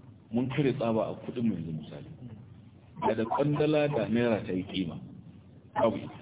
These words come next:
Amma ka tafi. Kwandala ba tsaba ba ce? Inda za ka cika bokatai guda arba'in da ainihin kwandala a nan a ce ka ɗauke su. Ba nauyi? Da wahala ko?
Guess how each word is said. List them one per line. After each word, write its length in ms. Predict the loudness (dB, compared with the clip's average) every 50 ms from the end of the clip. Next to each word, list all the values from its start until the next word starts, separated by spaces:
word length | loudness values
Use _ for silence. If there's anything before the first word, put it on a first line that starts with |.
| -18 -18 -20 -20 -20 -20 -20 -20 -20 -20 -20 -20 -20 -20 -20 -20 -20 -16 -6 -2
Amma 200 | 2 2 2 2
ka 120 | 0 -4
tafi. 240 | -8 -10 -14 -14 -16 -16 -18 -20 -20 -20 -20 -20 -20 -20 -20 -8
Kwandala 400 | -4 -2 0 4 4 6 6 8
ba 100 | 6 6
tsaba 280 | 6 4 4 6 6 4
ba 100 | 4 0
ce? 180 | -2 -4 -8 -8 -10 -14 -16 -14 -14 -14 -14 -16 -14 -8
Inda 260 | -4 2 4 6 6 6
za 120 | 4 2
ka 100 | 2 -2
cika 280 | -4 -6 -8 -6 -4 -6
bokatai 600 | -2 0 0 0 0 -2 -6 -8 -4 -2 -2 0
guda 320 | 0 2 2 4 2 2 2
arba'in 540 | 0 -2 -2 -4 -6 -4 0 2 4 4 4
da 100 | 4 2 -2 -2
ainihin 380 | -4 -2 -2 0 -2 -2 -2
kwandala 540 | -4 -4 -2 -2 0 0 2 2 2 2 0
a 60 | 0
nan 140 | -4 -6 -8 -8
a 60 | -10 -8 -8
ce 100 | -8 -6
ka 120 | -6 -6
ɗauke 340 | -4 -4 -6 -4 -6 -8 -8
su. 100 | -8 -10 -10 -10 -12 -12 -14 -16 -18 -12 -6 0 2
Ba 100 | 4 4
nauyi? 280 | 4 4 2 0 0 -4 -10 -12 -14 -16 -18 -18 -20 -20 -20 -18 -18 -16 -12 -10 -10 -8 -8 -8 -10 -10 -10 -12 -14 -16 -10 -4
Da 60 | 2 4
wahala 280 | 4 6 6 6 4 4
ko? 220 | 2 0 -2 -2